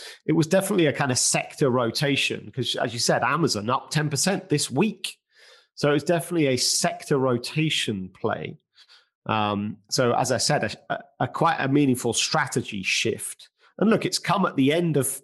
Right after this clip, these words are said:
the first half of the year. And this is typically when asset managers are looking at, you know, they've got their quarterly performances done. And so now they're,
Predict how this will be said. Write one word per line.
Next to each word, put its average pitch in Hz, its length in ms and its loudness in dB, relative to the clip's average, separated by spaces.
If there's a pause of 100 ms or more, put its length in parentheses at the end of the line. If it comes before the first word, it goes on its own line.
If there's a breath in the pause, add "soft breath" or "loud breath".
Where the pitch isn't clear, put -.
(120)
the 135 60 0
first 147 340 0
half 131 240 0
of 104 100 -14
the 120 100 -4
year. 110 440 0 (520 soft breath)
And - 80 0
this 143 140 0
is 135 80 -4
typically - 500 -2
when 123 120 0
asset - 300 -4
managers 110 420 -4 (100)
are 120 380 2
looking 123 640 0 (220)
at, - 360 -4
you 113 120 2
know, 104 60 0
they've 110 180 -2
got - 180 0
their 120 120 0
quarterly 120 500 0
performances 113 640 -4
done. 113 380 2
And 113 120 2
so 117 140 -2
now 113 180 -2
they're, 107 220 -4